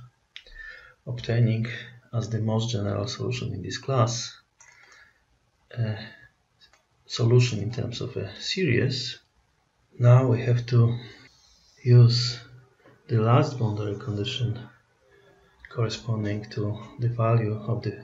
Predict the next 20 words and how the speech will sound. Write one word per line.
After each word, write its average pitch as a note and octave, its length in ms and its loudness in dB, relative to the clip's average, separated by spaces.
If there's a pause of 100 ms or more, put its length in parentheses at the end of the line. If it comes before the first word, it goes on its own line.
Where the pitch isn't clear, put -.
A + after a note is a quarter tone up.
obtained A2+ 440 -6
function A2+ 360 -4
u A2 480 -2 (1000)
at, A#2+ 200 4 (720)
at B2 280 2
the A#2+ 300 0 (100)
edge - 580 2 (1500)
of A#2+ 260 4
the A2+ 240 2 (360)
cake, A2+ 440 0 (960)
which A#2+ 180 -2
is A#2 80 -4
just A#2+ 300 -4
piece A#2 220 -2
of B2 140 0
a B2 60 -4
circle. F#3+ 520 0 (300)
So B2 240 4
we G#2+ 100 2
want A2+ 500 0